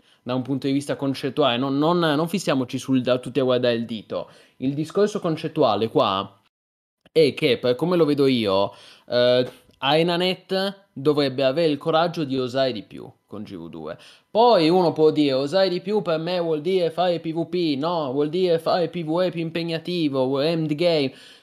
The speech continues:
Non lo so, però a me sembra evidente che deve osare di più, perché End of Dragons, cioè, per me non, non, non, non è abbastanza,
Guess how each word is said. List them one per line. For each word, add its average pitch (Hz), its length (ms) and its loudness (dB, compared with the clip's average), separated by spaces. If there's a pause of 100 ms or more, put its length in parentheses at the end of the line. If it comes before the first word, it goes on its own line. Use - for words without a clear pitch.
(120)
Non 220 180 0
lo 180 80 2
so, 156 360 2
però 123 720 2 (220)
a 156 140 -6
me 190 120 0
sembra 165 300 0
evidente 131 560 -2
che 113 100 -8
deve 113 200 -4
osare 113 320 -4
di 113 100 -6
più, 107 360 -8
perché 131 300 -2
End 190 160 0
of 170 100 -2
Dragons, 120 720 0
cioè, 117 180 -4 (600)
per 190 160 2
me 214 180 2
non, 190 300 2
non, 196 160 4
non, 214 260 4
non 208 240 2
è 208 60 4
abbastanza, 143 1200 0